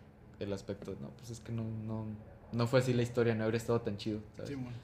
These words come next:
Speaker 1: Vi a alguien en Twitter que se quejaba de que, por así decirlo,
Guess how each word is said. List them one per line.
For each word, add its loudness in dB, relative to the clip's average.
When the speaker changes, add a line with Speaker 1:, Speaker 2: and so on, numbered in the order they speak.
Speaker 1:
Vi 6
a 10
alguien 4
en 4
Twitter 4
que -8
se -4
quejaba 2
de 0
que, -2
por 2
así 4
decirlo, 2